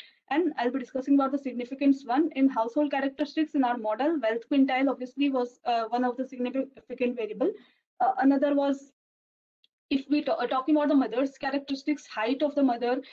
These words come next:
education of the mother, pregnancy duration, even, and A N C was, uh, significant ones. In child characteristics, birth weight and anemia was significant. Talking about birth weight, uh, here is the birth weight patterning of stunted and non-stunted children. Uh,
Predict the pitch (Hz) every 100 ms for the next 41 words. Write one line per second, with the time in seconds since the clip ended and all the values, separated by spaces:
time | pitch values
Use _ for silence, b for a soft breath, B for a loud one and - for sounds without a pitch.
0 | B B 247 269 262 277 254 262 254 233
1 | 233 - 254 254 254 - 294 262 247 247
2 | 269 247 233 233 233 247 277 269 294 294
3 | 311 302 262 269 262 - 233 220 - -
4 | 247 240 240 240 233 214 240 330 _ b
5 | b b 330 330 277 233 311 311 294 294
6 | 285 - 277 - - 247 262 269 262 262
7 | 254 240 240 240 240 233 233 226 202 208
8 | 202 208 196 _ _ _ - 269 262 359
9 | 359 359 349 226 220 262 - 285 381 -
10 | - 240 233 233 - 285 349 370 320 339
11 | 277 285 277 302 294 - 254 262 262 269
12 | 269 269 - 254 240 247 262 254 254 220
13 | 233 247 - 240 240 240 - 202 214 339
14 | 320 220 214